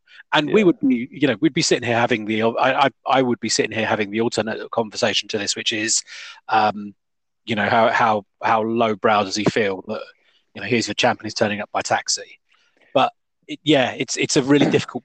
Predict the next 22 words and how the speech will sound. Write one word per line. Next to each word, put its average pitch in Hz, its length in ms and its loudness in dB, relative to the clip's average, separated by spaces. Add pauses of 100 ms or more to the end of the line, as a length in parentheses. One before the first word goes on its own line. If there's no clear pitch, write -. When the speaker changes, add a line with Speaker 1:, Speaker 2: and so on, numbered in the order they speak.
Speaker 1:
button - 200 -2 (200)
to 117 100 -10
make, - 440 -4 (340)
I 123 80 -12
think. - 300 -14 (640)
I - 40 -12
Speaker 2:
I - 20 -10
Speaker 1:
think 160 120 0
Speaker 2:
mean 196 140 2
Speaker 1:
you 139 80 -2
could 131 140 2
have 120 100 2 (220)
shown 123 100 4
him 117 240 -2
kind 120 180 0
of 110 80 -2
walking 120 300 -6
up - 160 -2 (140)
to 107 100 -8
the 101 340 -4 (600)
arena 110 320 0
steps. - 760 -2